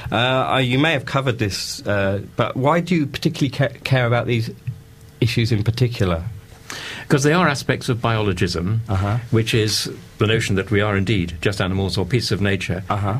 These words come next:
Speaker 2: And that, to me, is the main obstacle to our developing an accurate, true, comprehensive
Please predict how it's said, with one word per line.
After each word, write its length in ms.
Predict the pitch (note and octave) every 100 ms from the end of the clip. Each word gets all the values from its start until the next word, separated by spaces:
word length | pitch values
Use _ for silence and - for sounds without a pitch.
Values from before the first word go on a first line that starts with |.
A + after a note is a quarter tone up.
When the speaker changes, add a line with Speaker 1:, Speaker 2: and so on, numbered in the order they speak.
| B2+
Speaker 2:
And 220 | A2 A2
that, 240 | B2+ C3+
to 100 | -
me, 280 | B2 A#2+ G2+
is 260 | A2+ A2 G#2
the 80 | A2
main 240 | A2+ A2+
obstacle 480 | A2 C3 - G#2+ D2+ - - - -
to 160 | - A2
our 300 | G#2+ G2+ G2+ - - - -
developing 720 | A#2 A#2 A2+ A2+ A2 G#2 G2+ G2 - - - - - - - - - - - - - - - - -
an 120 | B2
accurate, 520 | B2+ C3 C3 A#2 A#2 - -
true, 400 | - - B2 A#2
comprehensive 1000 | A2+ C#3 C#3 B2 A2+ A2 - G#2 G2+ -